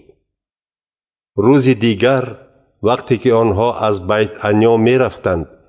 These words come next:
عیسی گرسنه ماند. کمی دورتر درخت سیربرگ انجیر را دیده به سویش رفت. او می‌خواست انجیر پیدا کند، ولی به آن نزدیک آمده دید که غیر از برگها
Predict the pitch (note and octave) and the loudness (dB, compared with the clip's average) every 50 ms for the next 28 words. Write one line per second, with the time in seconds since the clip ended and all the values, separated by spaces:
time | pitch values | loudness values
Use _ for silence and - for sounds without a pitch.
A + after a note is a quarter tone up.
0 | _ _ _ _ _ _ _ - A2 - - - D3 C#3+ C3 F#2+ G2+ G#2 G2+ G2 | _ _ _ _ _ _ _ -6 -6 -4 0 0 0 0 0 0 -2 -2 -2 -2
1 | - - C#3+ C3 A#2+ F#2+ E2 D2+ C#2+ - - - _ _ _ _ _ _ _ _ | -2 -2 0 0 0 0 -2 -4 -8 -14 -20 -20 _ _ _ _ _ _ _ _
2 | _ _ _ _ _ _ _ - D#3+ E3+ E3 E3+ D#3+ C#3 A2+ A#2+ B2 A#2 - - | _ _ _ _ _ _ _ -2 2 2 4 4 2 2 2 0 0 0 0 -2
3 | C#3 D#3+ D#3 C#3 B2 - A#2 C3+ C#3 C3 - - C#3+ - - - C3+ A#2 G#2+ G2+ | 0 0 0 0 -2 0 0 0 -2 -2 -4 -4 -2 -2 0 0 2 2 2 2
4 | F#2+ G#2+ D3 D#3 C3+ B2 C#3 C3 - A2+ A2 A2 A2 F#2+ - D3+ D#3 B2+ A#2+ A#2 | 0 0 -2 -2 0 0 0 0 0 0 0 0 0 0 0 0 0 2 2 0
5 | A2 G#2+ A#2 A2 G#2+ G#2 F#2 F#2+ G2+ F#2+ - - G2 F#2 F2+ E2+ - - F2 E2 | 0 0 0 0 0 -2 0 -2 -4 -4 -2 0 2 2 2 0 -2 -4 -6 -6
6 | D#2 D2 - _ _ _ _ _ _ _ _ _ _ _ _ _ _ _ _ - | -6 -6 -12 _ _ _ _ _ _ _ _ _ _ _ _ _ _ _ _ 2
7 | C#3+ E3 E3 D3+ D3+ E3 E3+ D#3 - - D#3+ D#3 D3+ D3+ - - - - - A#2 | 4 4 6 6 4 4 2 0 0 -2 -2 0 0 -2 -8 -12 -14 -8 -4 0
8 | B2 B2+ B2 A#2 C#3+ F#3+ E3 C3+ G#2 - - G2+ G2 F#2+ F#2 F#2+ F2 - - F#2+ | 0 0 2 2 2 2 4 2 0 0 0 0 0 2 2 2 0 0 0 0
9 | E2+ E2+ D2+ D2+ - - _ _ _ _ _ _ _ _ _ _ _ - G#2+ A#2+ | 0 0 -2 -4 -8 -16 _ _ _ _ _ _ _ _ _ _ _ -2 0 2
10 | A#2+ B2+ A#2+ G2 A#2 A#2 G#2+ B2 C3 C3 B2 A#2 A2+ A2+ G#2+ G2 A2 C3 B2+ - | 2 2 2 2 0 0 2 2 2 4 4 4 2 2 0 0 -4 -4 -4 0
11 | - A2+ A2+ A2+ A2+ G2+ G#2 G#2 G#2 G#2+ A#2+ A#2 - - - A2+ F#2+ E2+ G2 A2 | 0 0 2 2 0 2 0 0 0 0 -2 -2 -4 -4 -4 -4 -2 -2 -2 0
12 | C3 C3 - F2 - - G2+ G2+ F#2+ E2+ E2 F#2+ F#2 F2 D#2+ D2+ E2 G2+ B2+ C#3 | 0 0 -2 -4 -6 -6 -4 -4 -4 -4 -2 -2 -2 -2 -4 -4 -2 0 0 0
13 | C#3 C#3 C#3+ - | -2 -4 -8 -14